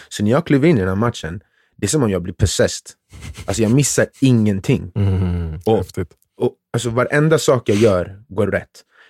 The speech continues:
Speaker 1: Det första grejen jag gör, jag skjuter en trea, jag sätter den. Nästa gång så skottklockan håller på att gå ner, så jag skjuter en till trea, den går i. Och sen efter det, då var det som att jag var, alltså, o-, eh, vad heter det, unconscious.
Speaker 2: Mm.
Speaker 1: Alltså, jag kom inte, liksom,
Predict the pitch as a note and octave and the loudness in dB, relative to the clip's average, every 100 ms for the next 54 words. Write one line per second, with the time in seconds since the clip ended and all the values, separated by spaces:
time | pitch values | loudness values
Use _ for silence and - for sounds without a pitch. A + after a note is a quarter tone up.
0 | _ - G#2+ - D3+ - D3+ C#3 B2+ C#3 | _ -8 -6 -2 -2 0 0 2 4 4
1 | C3 - B2 A#2+ A#2+ C3 B2+ A#2+ G#2+ A#2+ | 4 2 0 0 2 4 6 4 2 -4
2 | - F2+ - _ - _ _ _ _ _ | -4 -8 -12 _ -20 _ _ _ _ _
3 | _ C3 C3 C#3 C#3 C3 B2+ A#2+ A2 A#2 | _ -2 0 0 0 0 -2 -4 -6 -14
4 | - - - - D3+ - C#3+ C3 C3 B2+ | -16 -14 -14 -4 -2 0 0 2 2 0
5 | C3 C#3 C#3 C3 B2+ C#3 B2+ F3+ C3+ B2 | 0 2 2 0 0 0 0 0 2 2
6 | A2+ A#2 A#2+ G2 - _ - A#2 A2+ B2 | 4 4 4 2 -2 _ -2 0 2 2
7 | A#2+ G2 G#2+ G#2+ G2 F2+ G2 F#2 - _ | 2 4 2 2 0 -2 -2 -2 -6 _
8 | - - F#2+ - - A#2+ - G2 G2 G2+ | -12 -6 -4 -6 -2 -2 0 -2 -2 -2
9 | G2+ G#2+ - F#2 - B2+ - - - - | -4 -6 -6 -4 0 0 -2 -8 -14 -16
10 | _ - F#2 F2 A2 B2+ A#2+ - A2 G#2 | _ -4 0 2 2 2 0 0 -4 -2
11 | G#2 F#2+ | -2 -4